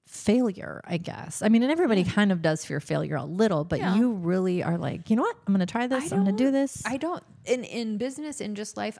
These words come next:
Speaker 2: I don't see what could go wrong with most things. <laughs> Like,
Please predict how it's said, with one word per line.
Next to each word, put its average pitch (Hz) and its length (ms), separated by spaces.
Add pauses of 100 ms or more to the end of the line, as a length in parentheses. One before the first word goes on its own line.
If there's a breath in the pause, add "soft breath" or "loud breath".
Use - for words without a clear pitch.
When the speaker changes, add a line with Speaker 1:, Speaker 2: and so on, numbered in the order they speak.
Speaker 2:
I 254 120
don't 330 240
see - 160
what 233 260
could 220 140
go 220 200
wrong 349 320 (360)
with 208 180
most 175 300
things. - 380
<laughs> - 20
Like, - 300